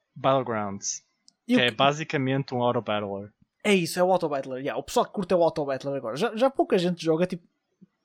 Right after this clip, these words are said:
Speaker 2: Hearthstone normal, certo?
Speaker 1: E eu, pá, eu seguia no Twitch, por exemplo, algum do pessoal que era até pro player de Hearthstone.
Speaker 2: Yeah.
Speaker 1: O pessoal só joga auto-battler. Eu nunca mais vi ninguém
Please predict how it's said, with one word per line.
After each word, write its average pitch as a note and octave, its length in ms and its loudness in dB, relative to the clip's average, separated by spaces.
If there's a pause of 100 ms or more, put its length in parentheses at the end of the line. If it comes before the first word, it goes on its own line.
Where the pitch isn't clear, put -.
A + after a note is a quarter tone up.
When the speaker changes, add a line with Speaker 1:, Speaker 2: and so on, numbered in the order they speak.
(100)
Speaker 2:
Hearthstone F#3 440 2
normal, F3 360 2
certo? - 320 -8 (500)
Speaker 1:
E D3 40 4
eu, C#3+ 220 4 (440)
pá, D3 200 4
eu C3+ 360 2
seguia D3+ 1000 2
no C#3+ 180 4
Twitch, - 420 -2
por C#3+ 140 -4
exemplo, C3 760 -2 (240)
algum C3+ 580 2
do D3 140 0
pessoal C3+ 540 4
que - 200 -4
era B2+ 300 2
até C3+ 260 0
pro C#3 280 0
player C3+ 360 0
de C3 80 -6
Hearthstone. B2 560 -2 (440)
Speaker 2:
Yeah. C3+ 160 -4
Speaker 1:
O - 20 -2
pessoal C3+ 220 4
só D3 420 2
joga B2+ 360 0
auto-battler. G2 520 -4 (400)
Eu D3 140 6
nunca D#3+ 320 6
mais C#3 180 4
vi C#3 140 2
ninguém B2+ 500 0